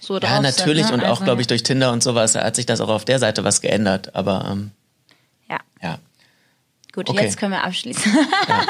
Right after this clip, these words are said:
Speaker 2: Nein, ich wollte zu, äh, zur Ernährung, tatsächlich würde mich deine, äh, Meinung, ähm, mal so interessieren, weil es gibt ja halt so viele Dokus, die, ähm,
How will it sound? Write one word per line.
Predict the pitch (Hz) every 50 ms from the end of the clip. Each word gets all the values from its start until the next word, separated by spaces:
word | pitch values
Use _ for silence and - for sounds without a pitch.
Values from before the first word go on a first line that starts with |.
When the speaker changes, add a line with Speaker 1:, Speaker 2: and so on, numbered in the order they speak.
| 392 - - - - -
Speaker 2:
Nein, | - 139 147 160
ich | 147 160 - - 147 139
wollte | 131 143 123 - - 131
zu, | - - - -
äh, | 117 135 131
zur | - - 143
Ernährung, | 123 131 139 160 208 214 165 139
tatsächlich | 135 131 - - 143 - 160 151 -
würde | 147 156 -
mich | - 135 -
deine, | - 135 139 143 139 135 135 -
äh, | - 127 127
Meinung, | 131 135 139 165 185 170 139 131 120 - -
ähm, | - 123 127 127 123 117 - - _ _ _ _ _ _ _ _ _
mal | 107 113 107 117
so | 117
interessieren, | 107 117 - 127 120 - 143 135
weil | 123 117 117
es | 117 - -
gibt | - 120 -
ja | 139 123
halt | 120 -
so | 123 117
viele | - 139 127 127 123
Dokus, | 113 131 143 143 - 135 131 - - - - - - _ _ _ _ _ _ _ _ _
die, | 139 139 139 139
ähm, | 127 87 123 123 127 123 123 117 117 120 117 113